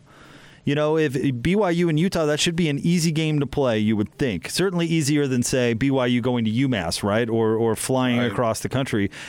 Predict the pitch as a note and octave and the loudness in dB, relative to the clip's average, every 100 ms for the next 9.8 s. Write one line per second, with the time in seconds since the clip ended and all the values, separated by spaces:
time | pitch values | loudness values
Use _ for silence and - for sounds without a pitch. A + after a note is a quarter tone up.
0 | - B2 A#2 C3 D#3+ E3+ D#3+ D#3 C3 C3 | -4 -2 0 0 0 -2 -2 0 0 2
1 | C3 A#2 - - B2 C#3+ F3+ D#3+ D#3 - | 0 -2 -8 -4 0 0 2 2 0 0
2 | D3+ C#3 C3+ B2+ C3 B2+ B2+ A#2+ - - | 0 2 0 0 0 2 0 -2 -12 -6
3 | C3 C#3 C3 C#3+ E3 C3 D3 C#3+ - D#3 | -4 -2 -2 0 0 0 -2 0 0 0
4 | E3 E3+ - - - - D3+ - D#3+ C#3+ | 0 -2 -6 -20 -18 -2 -2 0 -2 0
5 | D3+ D3 D3 C3 - - - - B2+ B2 | 2 2 0 -2 -10 -20 -20 -6 -2 0
6 | B2+ C3+ C3+ C3+ C3 C3 C3 B2+ B2+ B2+ | 0 0 0 0 0 0 0 2 0 0
7 | A#2+ C3 A#2+ A2+ A#2+ A#2+ - A2 A#2+ - | 0 0 0 0 -2 -2 0 0 0 0
8 | C3 A#2+ A#2 A2+ C3 A2+ A#2+ A#2 B2 A#2 | 0 0 0 0 0 -2 0 -2 0 0
9 | B2+ A2+ C#3 C#3+ B2 C#3+ C3+ | 0 0 0 0 0 0 0